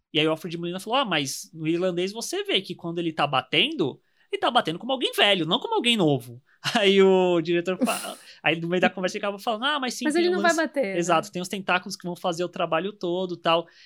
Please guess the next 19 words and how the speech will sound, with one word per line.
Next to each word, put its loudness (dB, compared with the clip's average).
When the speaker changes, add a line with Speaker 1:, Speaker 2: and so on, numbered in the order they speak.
Speaker 1:
Então 0
vai -2
ser, -2
vai -6
ser -10
interessante, -6
né, -2
ver -4
isso -4
aplicado -2
novamente -6
dentro -10
de -6
um -2
filme -6
da -2
Marvel, -6
porque -4
eles -2